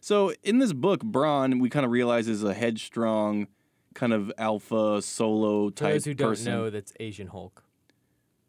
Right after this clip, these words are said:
Speaker 1: Yes, he is, like, the younger version of, uh, the Hulk. He, I don't, I don't,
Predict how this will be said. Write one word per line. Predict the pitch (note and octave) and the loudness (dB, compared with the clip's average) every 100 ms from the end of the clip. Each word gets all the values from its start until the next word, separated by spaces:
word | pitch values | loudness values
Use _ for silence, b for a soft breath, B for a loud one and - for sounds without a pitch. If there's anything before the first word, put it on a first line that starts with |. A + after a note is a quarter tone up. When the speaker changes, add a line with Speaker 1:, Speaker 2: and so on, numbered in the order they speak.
| _ _ - | _ _ -8
Speaker 1:
Yes, | B2+ D3 D#3+ A2+ - - | -2 4 4 2 -6 -8
he | - C#3+ | 0 2
is, | C3+ A#2 A#2+ | 4 0 0
like, | A#2+ G#2+ - | 0 0 0
the | |
younger | A#2 A2+ A2+ A#2 A#2 A2+ | 2 4 4 4 2 2
version | G#2+ A2 G2+ G#2 | 2 0 0 0
of, | G2+ F#2+ - - | 0 -2 -8 -10
uh, | G#2 G2+ | -6 -6
the | G2 G2+ | -8 -10
Hulk. | - B2 A#2 - | -4 -2 -2 -4
He, | B2 C#3 B2 | 2 2 2
I | - | -2
don't, | D#3 - | -4 -6
I | F#3 | -8
don't, | - | -8